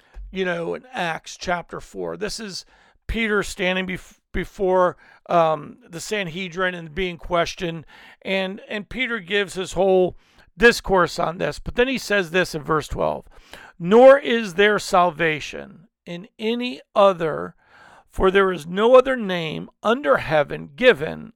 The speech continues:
among men by which we must be saved." Now, those are very commanding words. Now, here's a Jewish man, Peter, who says, "Look, we're telling you what we know. This Jesus, number one, is resurrected. You crucified him, but he is resurrected."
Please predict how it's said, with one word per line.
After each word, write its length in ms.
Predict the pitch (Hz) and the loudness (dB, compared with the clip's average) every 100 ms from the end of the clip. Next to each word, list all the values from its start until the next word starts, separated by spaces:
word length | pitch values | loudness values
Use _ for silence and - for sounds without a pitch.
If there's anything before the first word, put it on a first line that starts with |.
| - | -8
among 540 | - 151 202 285 240 | -6 2 2 2 0
men 420 | 156 151 160 170 _ - | -4 -6 -8 -12 _ -4
by 160 | 165 160 | -2 0
which 440 | 170 170 - - - | 0 0 -2 -14 -16
we 240 | 160 156 | -14 -14
must 640 | 156 180 233 190 - - - | -12 0 2 2 -4 -18 -16
be 140 | 165 | -14
saved." 460 | 156 95 87 - _ _ - - _ | -12 -10 -10 -12 _ _ -20 -20 _
Now, 340 | 165 170 170 - | -8 -6 -6 -2
those 180 | 220 196 | -2 -2
are 100 | 156 | -6
very 640 | 139 196 208 208 208 196 _ _ _ _ | -2 2 4 4 -2 -10 _ _ _ _
commanding 460 | 202 190 185 180 175 | -8 -6 -6 -6 -8
words. 280 | 165 160 | -10 -10
Now, 120 | 185 151 | -10 -6
here's 260 | 180 214 | -4 -4
a 60 | 226 | -6
Jewish 440 | 175 233 214 - | -2 4 4 4
man, 280 | - 78 - - | -8 -10 -8 -2
Peter, 400 | 190 170 - - _ _ _ _ _ _ | 0 0 -4 -12 _ _ _ _ _ _
who 140 | 202 190 | -8 -8
says, 520 | - 262 208 160 151 | 0 2 2 -2 -4
"Look, 320 | 202 208 - _ | 0 0 -4 _
we're 180 | 185 202 | -6 -4
telling 460 | - 190 196 165 | 0 0 0 -6
you 120 | 160 | -8
what 200 | 160 175 | -4 -4
we 140 | 170 170 | -4 -10
know. 360 | - - - _ _ _ _ _ | -10 -12 -16 _ _ _ _ _
This 260 | 170 180 - | -4 -4 -4
Jesus, 380 | - 190 160 151 | -8 -8 -8 -10
number 180 | 175 165 | -10 -10
one, 80 | |
is 100 | 147 | -12
resurrected. 720 | 147 160 139 156 151 - 87 78 | -8 -8 -6 -4 -4 -4 -12 -12
You 80 | 78 | -12
crucified 560 | 196 190 - 85 82 | -10 -10 -8 -6 -6
him, 80 | 160 | -6
but 100 | 170 | -12
he 140 | 160 | -10
is 160 | 160 139 | -12 -10
resurrected." 720 | 156 170 156 185 180 180 180 | -8 -6 -2 -2 -2 -10 -18